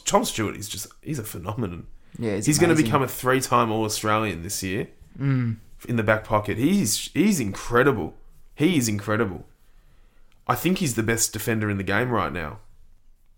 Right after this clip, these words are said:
Speaker 1: I know he's not, you know, your big, bad fullback who takes the best forward, but in terms of just o-, all-round defenders,
Speaker 2: Yeah, he probably
Speaker 1: I
Speaker 2: is.
Speaker 1: think he's the best defender in the game. He's amazing.
Speaker 2: Yeah,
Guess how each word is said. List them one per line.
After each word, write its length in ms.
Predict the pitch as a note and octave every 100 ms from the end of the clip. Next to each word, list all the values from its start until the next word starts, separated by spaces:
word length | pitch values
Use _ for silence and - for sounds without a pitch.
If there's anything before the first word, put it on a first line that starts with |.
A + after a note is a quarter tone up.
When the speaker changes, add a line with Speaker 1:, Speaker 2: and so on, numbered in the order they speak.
| _ - - -
Speaker 1:
I 100 | A#2+
know 160 | A#2+ C3
he's 140 | A2+
not, 160 | A2 F#2
you 60 | G#2
know, 120 | G#2+
your 200 | G2+ - - -
big, 260 | A#2+ A2+ G2+
bad 260 | G#2+ F#2+ F#2
fullback 480 | A#2 G#2+ A2+ A#2+
who 60 | A2
takes 240 | A2 G#2+
the 80 | -
best 200 | G#2 G2+
forward, 320 | - B2+ C3 F#2+
but 80 |
in 80 | G#2
terms 260 | A2 C#3+ C3+
of 80 | A2
just 220 | G2+ -
o-, 200 | A2+ - -
all-round 460 | A#2+ A2+ A2 A2
defenders, 680 | G2+ - A2 C#3+ E2 C#2+ - - _ -
Speaker 2:
Yeah, 180 | G3+ A3
he 80 |
probably 320 | - D#3+ D3+ D3+
Speaker 1:
I 40 |
Speaker 2:
is. 60 | G3
Speaker 1:
think 140 | E3+
he's 260 | E3+ B2 G#2+
the 140 | C3+
best 280 | C3 B2 -
defender 420 | A#2 A#2 A#2 B2+
in 80 | G2+
the 60 | G2+
game. 320 | G#2+ C3 F#2 G2+ _ - - - - - - -
He's 340 | - F#3 D3+ -
amazing. 580 | A#2+ A#2+ D#3 C3 G2 - - _ _ _ _ _ B2+
Speaker 2:
Yeah, 280 | A2+ F2+